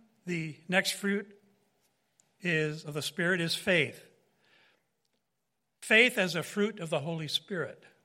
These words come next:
means loving Yahweh's will at times and not worrying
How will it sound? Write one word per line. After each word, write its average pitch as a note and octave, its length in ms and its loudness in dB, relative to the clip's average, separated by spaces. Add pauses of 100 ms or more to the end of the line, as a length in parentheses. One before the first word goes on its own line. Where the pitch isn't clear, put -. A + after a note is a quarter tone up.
means D#3 400 -2 (540)
loving G#3 520 4
Yahweh's E3+ 580 4
will F#3 280 4
at C3 140 -4
times D3+ 440 -2
and D#3+ 200 -2
not E3+ 360 2 (220)
worrying E3 680 2